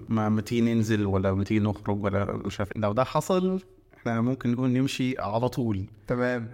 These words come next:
Speaker 2: هو عامة يا جماعة، ما حدش يسمح لحد في حياته بشكل عام إنه يتعدى حدوده معاكوا، يعني. خصوصًا إنه معالج نفسي.
Speaker 1: بالظبط. فمهم جدًا إن المعالج النفسي اللي بروح له هو عارف إن هو معالج نفسي ومش هيبقى أي حاجة إن هو المعالج النفسي بتاعي.
Speaker 2: تمام.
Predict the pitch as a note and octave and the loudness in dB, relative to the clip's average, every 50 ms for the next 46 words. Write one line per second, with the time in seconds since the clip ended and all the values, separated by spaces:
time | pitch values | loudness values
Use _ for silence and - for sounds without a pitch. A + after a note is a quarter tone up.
0 | - A2+ B2 B2 B2 C#3+ D3+ D#3 D#3+ D#3+ E3 F#3 F#3+ A#3+ A3 G#3 G3 E3 F3 E3 | -10 -10 -10 -6 0 2 4 6 6 6 4 4 2 2 0 0 0 0 2 4
1 | F3+ G3 G#3 G3+ - - D3+ D#3+ C#3+ B2 D#3 E3+ E3+ E3+ G3 - - - - D3+ | 4 4 4 4 2 0 -2 -2 -2 2 0 0 2 0 -4 -4 -4 -2 0 0
2 | D#3+ - F3 D#3+ D3 C#3 B2+ C#3 D3+ D3+ E3 D3+ - - B2+ C#3 D#3+ C#3+ - - | 0 0 -6 -6 -4 -4 0 0 0 0 0 -2 0 0 0 0 0 -2 -2 -4
3 | C#3 - C3+ B2 C3 C#3+ C3+ B2+ A#2+ A#2 A#2 A2 A#2+ B2 C3+ C3 B2 - - C3+ | -2 0 0 2 2 2 2 0 0 0 -2 0 0 -2 0 0 -4 -2 -2 -4
4 | A#2+ A#2+ A#2 A2+ A2+ A2 A#2 A#2+ - - A2+ G#2+ G#2 - - - D3 - - G#3+ | -2 -2 -2 0 0 0 -2 -2 -2 -4 -4 -4 -4 -6 0 0 0 2 2 2
5 | G#3 C4 B3 A#3+ B3 B3+ B3+ A#3+ G#3+ A3 B3+ D4 C#4+ C#4 D#4+ E4+ - - - A#2 | 4 4 4 6 4 4 6 6 6 6 6 4 2 2 -2 -2 -2 -6 -6 -4
6 | A#2+ C3+ C3+ - - - - - _ _ - - - C3+ C3 C3 B2 B2 B2+ B2+ | -2 -2 -4 -6 -10 -20 -20 -20 _ _ -8 0 2 2 4 4 2 2 0 -2
7 | - - - - - B2+ D#3+ E3 F3+ D#3+ E3 F3+ F3 G3 G3+ G3 F3+ D#3+ C#3 C3 | -6 -8 -12 -12 -6 0 2 2 2 4 2 2 4 4 4 4 2 0 0 0
8 | B2+ B2+ B2+ C3+ C#3 B2 A#2+ B2 B2+ B2+ C3+ D#3 F3 D#3 D3 C#3+ D3 D#3 D3+ - | 2 2 0 0 0 0 0 0 2 2 2 2 2 2 2 2 0 0 -2 -2
9 | D#3 C3+ B2+ B2 C#3 E3+ E3+ F#3+ G#3+ A3 F#3 D3 C#3+ C3+ C3 D#3 F3 E3+ E3 D#3+ | -4 -2 -2 -2 -2 0 2 4 4 4 2 0 -2 0 0 0 0 0 0 -2
10 | D#3 E3 D#3+ D3+ D#3 E3 E3+ D#3+ E3+ F3 - - F#3 D#3 C#3+ C#3 - - D3+ C#3+ | 0 0 2 2 2 2 2 2 0 -2 0 2 2 2 2 0 0 0 0 0
11 | D#3+ - B2+ E3 F3+ F#3 E3 - - D#3+ D#3+ D3 D3 C#3 B2 A#2+ C3+ C3+ B2+ B2 | 0 0 2 2 2 2 2 2 2 0 2 2 2 2 2 2 2 2 2 2
12 | A#2 G#2+ A2 A#2 A2 A2 G#2+ G2 F#2 - - - - - - B2 B2+ A#2+ A#2 A#2 | 2 0 0 -2 -2 -2 -4 -4 -4 -6 -10 -12 -10 -10 -8 -6 -6 -6 -6 -8
13 | A2+ | -10